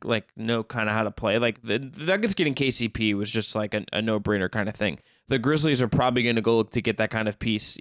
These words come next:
may-, at, at a higher level, I think, but go get that kind of player in that regard. The Warriors, like, have kind of found a lot of those kind of guys. Like, in, even, even in their own way, like, Philly has found weird fitting versions of that. They've, they're kinda fitting, like,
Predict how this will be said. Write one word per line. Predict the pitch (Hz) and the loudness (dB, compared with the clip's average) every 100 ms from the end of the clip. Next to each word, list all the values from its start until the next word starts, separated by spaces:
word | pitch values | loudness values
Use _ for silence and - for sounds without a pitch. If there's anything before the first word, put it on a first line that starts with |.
| 85 | -4
may-, | 120 127 | 0 0
at, | - 120 92 | 0 0 2
at | |
a | 120 | 2
higher | 151 147 | 2 4
level, | 143 170 131 | 4 4 2
I | 110 | 2
think, | 117 107 | 0 -2
but | 113 107 | -2 2
go | 123 | 2
get | 120 101 | 2 0
that | 107 - | -2 -2
kind | 110 101 | -2 -2
of | - | -2
player | 107 104 98 - - _ _ _ _ _ - | 2 2 2 -2 -8 _ _ _ _ _ -6
in | 113 | 0
that | 107 | 2
regard. | 98 113 110 | 2 2 2
The | 104 | 4
Warriors, | 113 127 135 127 113 | 4 4 6 4 4
like, | 117 107 | 2 2
have | 113 98 | 0 0
kind | 120 110 | 0 0
of | - - - _ - - | -2 -12 -20 _ -20 -6
found | 120 117 113 | 0 2 4
a | |
lot | 107 107 107 | 4 4 2
of | 101 | 2
those | 107 | 2
kind | - 107 | 2 -2
of | 101 | 0
guys. | 110 104 82 | 0 2 0
Like, | 110 107 | -2 -2
in, | 123 92 | -4 0
even, | 156 180 156 | 0 0 0
even | 143 165 180 | 0 2 2
in | |
their | 156 151 | 4 4
own | |
way, | 151 160 | 4 4
like, | 131 110 | 2 0
Philly | - 131 143 127 | -2 2 4 4
has | 107 | 2
found | 113 117 110 101 - _ _ | 0 2 0 -4 -14 _ _
weird | - 131 139 131 | 0 2 2 2
fitting | 143 123 113 | 0 0 2
versions | 131 156 147 | 2 2 2
of | |
that. | 113 107 110 110 | 4 2 0 -2
They've, | 120 - | -2 0
they're | 123 135 | -2 0
kinda | 135 139 | 0 -2
fitting, | - 131 123 | -2 -2 0
like, | 117 107 | 0 -2